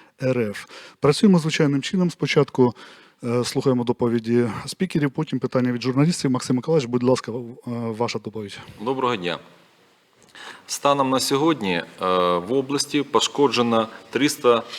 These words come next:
Speaker 2: сорок чотири об'єктів, е, закладів охорони здоров'я. Е, із, е, е, двісті тридцять чотирьох закладів, які знаходяться на деокупованих територіях,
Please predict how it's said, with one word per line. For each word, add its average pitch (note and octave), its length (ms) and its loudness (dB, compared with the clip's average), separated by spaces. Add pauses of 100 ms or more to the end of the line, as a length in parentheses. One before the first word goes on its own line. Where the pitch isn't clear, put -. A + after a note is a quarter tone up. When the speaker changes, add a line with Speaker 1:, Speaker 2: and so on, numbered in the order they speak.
Speaker 2:
сорок G#2+ 320 2
чотири A#2 400 0
об'єктів, F2+ 680 -2 (680)
е, F2 100 2
закладів G2+ 360 2
охорони G2+ 380 2
здоров'я. D#2 540 -2 (1400)
Е, F2+ 440 4 (680)
із, D#3+ 340 2
е, A#2 420 8 (380)
е, G#2 200 4
двісті A#2 440 0
тридцять C3 340 0
чотирьох B2 420 2
закладів, G#2 460 2
які A2 400 2
знаходяться G#2 760 2 (260)
на G#2 100 4
деокупованих C3 520 0
територіях, F2 760 0